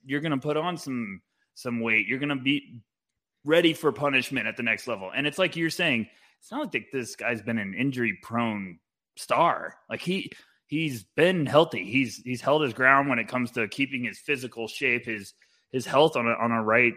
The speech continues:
level. So, um, man, I just feel like we've talked the same thing about Chet all dang year. And I understand everyone now that's, like,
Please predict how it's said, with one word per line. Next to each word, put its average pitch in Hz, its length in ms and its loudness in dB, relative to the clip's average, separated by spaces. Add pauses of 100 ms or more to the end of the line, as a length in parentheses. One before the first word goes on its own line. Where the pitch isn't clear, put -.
(100)
level. 123 300 2
So, 131 400 2 (600)
um, 101 540 -6 (800)
man, 123 180 -6
I 110 80 -2
just 151 220 -2
feel 175 160 4
like 160 120 2
we've 143 120 -2
talked - 380 -4
the 139 80 -4
same 156 400 -2
thing 160 260 -2
about 120 180 -4
Chet - 440 -8
all 131 580 2
dang 110 360 0 (100)
year. 92 380 -4
And 131 140 2
I 139 140 2
understand 143 600 0
everyone 127 420 0
now 113 220 0
that's, 101 180 -6
like, 101 260 -6